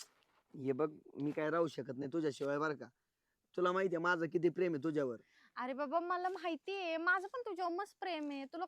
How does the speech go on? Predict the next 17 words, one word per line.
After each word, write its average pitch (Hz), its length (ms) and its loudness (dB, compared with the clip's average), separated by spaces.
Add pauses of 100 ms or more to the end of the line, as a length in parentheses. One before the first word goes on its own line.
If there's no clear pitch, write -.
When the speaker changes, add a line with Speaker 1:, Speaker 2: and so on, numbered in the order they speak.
Speaker 2:
कळत 381 160 0 (100)
कसं 403 220 -8
नाहीये? 269 420 -4 (300)
आणि 370 200 -2
तू 403 40 -2
आले 392 280 2
आले 392 180 -2
काय 466 180 -2
रे 453 140 -2
ही 359 60 0
गोष्ट 302 320 -4
घेऊन 277 400 0
बसलाय? 240 400 -8 (340)
तुला 370 120 -2
कळत 403 240 -4 (120)
कसं 403 200 -8
नाहीये? 247 360 -4